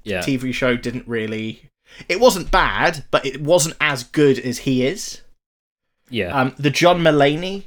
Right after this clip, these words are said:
Speaker 2: sitcom was apparently absolute dirt.
Speaker 1: Oh, really?
Speaker 2: Um, my dad is, as far as I'm aware, still blocked by Frankie Boyle for telling Frankie exactly what he thought about Tramadol Nights,
Speaker 1: <laughs>
Speaker 2: the, uh, sketch show that Frankie Boyle had for a while.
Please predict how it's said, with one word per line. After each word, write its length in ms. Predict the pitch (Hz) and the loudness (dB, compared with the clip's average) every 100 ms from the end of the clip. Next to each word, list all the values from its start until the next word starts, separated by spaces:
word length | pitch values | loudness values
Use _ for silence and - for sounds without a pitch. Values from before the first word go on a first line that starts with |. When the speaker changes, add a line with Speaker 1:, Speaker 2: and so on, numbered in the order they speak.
| - | -14
Speaker 2:
sitcom 500 | - - - 190 185 | -2 -2 0 -2 -2
was 120 | 175 | -4
apparently 600 | 123 - 143 135 131 123 - | -6 -4 -4 -2 -4 -4 -6
absolute 640 | 117 117 - 131 123 - | -8 -6 -4 -2 -2 -6
dirt. 480 | - 104 - - - - | -6 -4 -4 -6 -10 -6
Speaker 1:
Oh, 100 | 113 | -2
really? 360 | 101 110 92 76 - | 2 4 2 -2 2
Speaker 2:
Um, 380 | 135 127 127 127 - - - | 4 4 2 -4 -14 -20 -18
my 260 | 143 143 135 | -4 0 0
dad 480 | 127 160 165 180 175 | 2 2 4 0 -2
is, 420 | 151 131 - - | -4 -2 -2 -2
as 160 | 165 156 | -2 -2
far 280 | - 311 294 | 2 4 4
as 100 | 196 | 4
I'm 140 | 156 | 2
aware, 280 | 139 139 127 | 0 0 0
still 400 | - - 170 185 | -2 0 2 2
blocked 400 | 127 127 - - | 0 -2 -2 -6
by 120 | 123 117 | -4 -2
Frankie 340 | 127 117 120 | -4 -6 -6
Boyle 440 | 120 117 110 104 - - - | -2 -2 -2 -4 -10 -20 -8
for 120 | 120 | -4
telling 320 | - 123 107 | 0 0 0
Frankie 400 | - 120 113 123 | -2 -2 -2 -4
exactly 460 | 107 - 127 - 123 | -6 -2 -4 -2 -6
what 140 | 110 | -6
he 60 | 117 | -6
thought 200 | 120 110 | -6 -4
about 260 | 98 - | -4 -6
Tramadol 580 | - - 123 117 120 107 | -6 -4 -2 -2 -4 -4
Nights, 580 | 117 101 - - - - - - - | -4 -6 -8 -12 -12 -6 -6 -6 -14
Speaker 1:
<laughs> 300 | - 98 - | -12 -12 -6
Speaker 2:
the, 220 | 104 110 | -4 -2
uh, 300 | 113 117 113 | -2 -2 -2
sketch 400 | - - 151 - | -2 0 0 2
show 320 | - 139 123 | 2 4 2
that 160 | 117 - | 0 -2
Frankie 300 | 139 123 127 | -4 -2 -2
Boyle 320 | 123 127 123 | 0 0 -2
had 220 | - - | -6 -10
for 160 | - 101 | -8 -10
a 80 | 90 | -8
while. 320 | - - | -12 -14